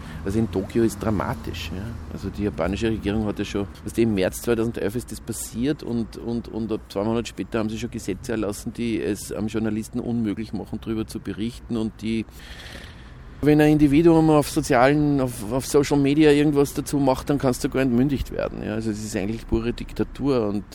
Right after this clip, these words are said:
damals haben schon seriöse Wissenschaftler angekündigt, dass diese, die hohe Radioaktivität, das waren immerhin drei Supergauer, ja,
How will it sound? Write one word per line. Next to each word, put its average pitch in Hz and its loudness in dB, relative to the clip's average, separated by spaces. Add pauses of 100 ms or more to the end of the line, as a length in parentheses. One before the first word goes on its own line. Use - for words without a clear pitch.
(120)
damals 139 4
haben 120 2
schon 113 0
seriöse 104 -4
Wissenschaftler 104 -10
angekündigt, - -8 (140)
dass 95 0 (160)
diese, 110 -2 (140)
die 107 -2
hohe 117 2
Radioaktivität, 107 -2
das - -8
waren 104 0
immerhin 113 0
drei 98 0
Supergauer, - -2
ja, 123 -2